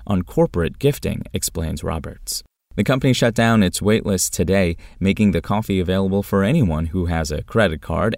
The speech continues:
and a hankering for a new frontier in Java technology. The capsules are two buck pucks with a price tag of around two dollars each. The base shipment is thirty-two capsules for sixty-four dollars. Update.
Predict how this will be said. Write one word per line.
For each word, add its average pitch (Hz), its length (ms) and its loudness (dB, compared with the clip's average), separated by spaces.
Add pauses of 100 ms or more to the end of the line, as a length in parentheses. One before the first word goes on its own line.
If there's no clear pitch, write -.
and 117 160 4
a 90 80 2
hankering 98 480 2
for 92 200 -2
a 82 80 0
new 107 200 4
frontier 110 520 2
in 85 140 0
Java 82 380 -2
technology. 87 760 -2 (300)
The 95 80 -6
capsules 135 560 2
are 98 260 2
two 165 220 0
buck 104 320 0
pucks - 360 -4 (280)
with 90 120 -2
a - 60 -2
price 90 300 -2
tag 87 280 -2
of 80 120 -2
around 82 320 -2
two 147 160 -2
dollars 113 480 0
each. 85 340 -4 (300)
The 80 80 -2
base 90 200 0
shipment 87 480 0
is 82 220 -6
thirty-two 113 460 2
capsules 90 540 -4
for 117 180 0
sixty-four 87 560 -2
dollars. 71 560 -8 (840)
Update. 98 440 0